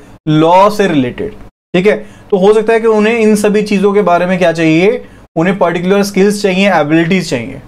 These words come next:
एमएसएमईज को कई बार पता भी रहता है कि उन्हें इन चीज़ों की ज़रूरत है, लेकिन वो उन चीज़ों को seek नहीं करते हैं,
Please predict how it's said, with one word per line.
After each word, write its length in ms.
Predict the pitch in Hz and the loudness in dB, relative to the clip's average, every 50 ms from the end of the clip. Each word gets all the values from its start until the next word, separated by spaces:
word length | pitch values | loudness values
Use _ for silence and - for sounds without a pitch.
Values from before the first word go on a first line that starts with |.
| - - | -6 -4
एमएसएमईज 540 | 175 180 196 214 254 254 240 247 240 254 220 | -2 0 0 0 -2 -2 -2 -2 -2 -2 -2
को 160 | - 269 269 | -2 -2 -2
कई 240 | 269 - 220 208 214 | 0 2 2 2 4
बार 200 | 208 233 233 196 | 2 2 0 0
पता 240 | 196 202 185 214 214 | 0 0 0 2 2
भी 100 | 214 214 | 2 2
रहता 220 | 208 180 175 202 | 2 2 2 0
है 60 | 214 | 0
कि 100 | 208 208 | 0 0
उन्हें 200 | 220 208 208 208 | 0 0 2 2
इन 240 | 202 202 202 208 208 | 2 2 2 2 0
चीज़ों 280 | 208 202 196 185 196 196 | 0 -2 0 0 0 2
की 120 | 190 208 | 2 0
ज़रूरत 280 | 190 160 156 165 180 180 | 0 0 -2 -2 0 0
है, 80 | 190 185 | 0 0
लेकिन 360 | 170 170 175 180 202 208 202 | 0 -2 -2 0 0 0 0
वो 140 | 190 190 202 | 2 2 2
उन 100 | 202 196 | 2 0
चीज़ों 220 | 190 185 180 190 | 0 0 -2 0
को 160 | 185 208 208 | 0 0 0
seek 260 | 208 208 - 185 175 185 | -2 -2 -4 -4 -2 -2
नहीं 140 | 185 185 | -2 0
करते 220 | 180 165 147 165 165 | 0 0 -2 0 -2
हैं, 180 | 185 190 190 | -4 -4 -4